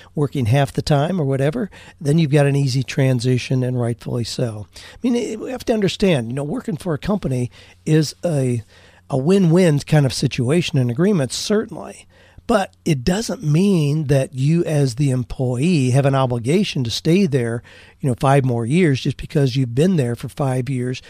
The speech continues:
where it's been a reasonable trade-off. You provide services, they pay you for that. If you decide to move on, it should be done where everybody does it with a, a glad handshake and a slap on the back to wish him well for the future on both sides of the fence.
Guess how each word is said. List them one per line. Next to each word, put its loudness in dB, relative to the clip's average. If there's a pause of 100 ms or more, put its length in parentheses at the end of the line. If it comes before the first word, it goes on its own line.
(200)
where 0
it's -2
been 0
a 0
reasonable 0
trade-off. -2
You -6
provide -4
services, -2
they 2
pay 2
you 4
for -6
that. -10 (340)
If -8
you 0
decide 0
to 0
move 2
on, 0 (300)
it -4
should -4
be -2
done 2
where -2
everybody 0
does -2
it -6
with -2
a, -4 (320)
a -12
glad 0
handshake 0 (240)
and -4
a -6
slap -4
on 0
the 0
back -2 (140)
to -6
wish -2
him 2
well 0 (260)
for 2
the 2
future 0
on 2
both 0
sides -4
of -10
the -8
fence. -10